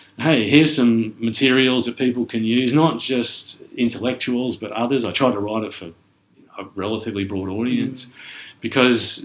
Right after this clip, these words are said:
Speaker 1: you know, that's sort of, I wanted them to sort of think a bit differently. So, you know, so those are the sorts of, those are the sorts of things that I
Speaker 2: Mm.
Speaker 1: write.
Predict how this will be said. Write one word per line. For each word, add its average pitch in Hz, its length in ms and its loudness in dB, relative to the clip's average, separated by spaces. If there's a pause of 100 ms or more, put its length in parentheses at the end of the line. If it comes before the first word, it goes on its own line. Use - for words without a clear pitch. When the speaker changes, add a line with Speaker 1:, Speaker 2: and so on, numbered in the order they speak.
Speaker 1:
you - 140 -10
know, 113 120 -2
that's 123 360 2
sort 123 240 2
of, 113 200 -2 (640)
I 113 40 -2
wanted 135 260 4
them 135 160 2
to 127 100 0
sort 143 180 6
of 139 60 -6
think 156 160 4
a 117 60 -2
bit 95 160 -6
differently. 90 560 -8
So, 117 440 4 (520)
you 143 80 0
know, 139 80 6
so 156 160 8
those 160 260 8
are 135 40 6
the 117 60 6
sorts 113 380 2
of, 107 240 -2 (200)
those 147 220 6
are 147 60 6
the 123 40 2
sorts 123 260 -2
of 117 80 -4
things 110 320 -2
that 98 80 -4
I 92 120 -2
Speaker 2:
Mm. 92 60 -4
Speaker 1:
write. 104 380 -2